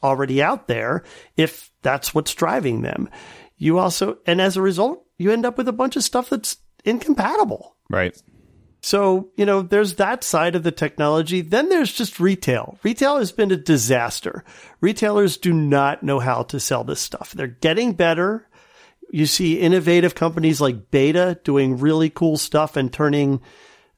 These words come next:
Speaker 1: retail on its side a little bit. You have online co-,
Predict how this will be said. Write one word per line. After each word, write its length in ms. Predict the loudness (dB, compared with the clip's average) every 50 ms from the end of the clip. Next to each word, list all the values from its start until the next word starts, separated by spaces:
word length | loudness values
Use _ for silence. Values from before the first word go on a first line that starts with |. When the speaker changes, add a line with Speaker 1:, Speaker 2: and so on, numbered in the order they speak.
| _ _ -4
Speaker 1:
retail 540 | -2 0 0 0 0 0 0 0 0 0 0
on 160 | 0 0 0
its 200 | 0 -2 -4 -4
side 420 | -4 -2 0 0 0 0 0 2 2
a 40 | 2
little 280 | 2 2 2 2 2
bit. 560 | 2 4 2 2 2 0 -4 -12 -12 -12 -14 _ _ _ _ _ _ _ _
You 220 | -8 -4 -2 0 0
have 420 | 2 2 2 2 2 0 -2 -4 -2
online 800 | 0 0 2 2 2 0 0 0 0 2 2 2 0 0 -2 -4 -8 _ _ -14
co-, 180 | -12 -12 -12